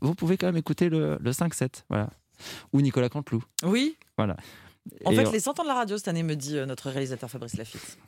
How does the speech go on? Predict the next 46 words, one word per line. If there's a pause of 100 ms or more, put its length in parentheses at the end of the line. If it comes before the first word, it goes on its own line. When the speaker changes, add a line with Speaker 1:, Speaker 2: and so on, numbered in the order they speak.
Speaker 1:
Et
bien
voilà,
joyeux
anniversaire. (100)
Radio
Speaker 2:
<laughs>
Speaker 1:
Player. (480)
Euh,
cette
application,
on
se
demande
pourquoi
elle
n'existait
pas
avant,
Speaker 2:
Oui,
Speaker 1:
mais
Speaker 2:
c'est
vrai.
Speaker 1:
désormais,
elle
existe.
On
Speaker 2:
Tant
mieux.
Speaker 1:
trouve (360)
toutes
les
radios
dessus.
Vous
choisissez
vos
préférés,
vous
pouvez,
euh,
zapper
de
l'une
à
l'autre.